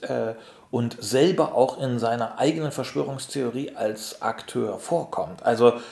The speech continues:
sagen wir, eine konkrete Gefährlichkeit würde ich eben vor allem dort sehen, wo diese Verschwörungstheorien und Mythen mit einem missionarischen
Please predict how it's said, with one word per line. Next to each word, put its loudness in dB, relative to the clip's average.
sagen 4
wir, 6
eine 4
konkrete 0
Gefährlichkeit 0
würde 2
ich -2
eben -2
vor 2
allem 2
dort 0
sehen, -2
wo 8
diese -6
Verschwörungstheorien -4
und -10
Mythen -4
mit -6
einem -6
missionarischen -8